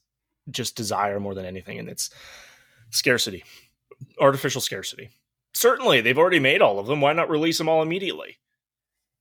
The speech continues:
I mean, you bought, what, you go to Costco and you buy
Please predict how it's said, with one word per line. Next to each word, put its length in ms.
I 80
mean, 340
you 100
bought, 400
what, 220
you 80
go 120
to 60
Costco 480
and 100
you 60
buy 460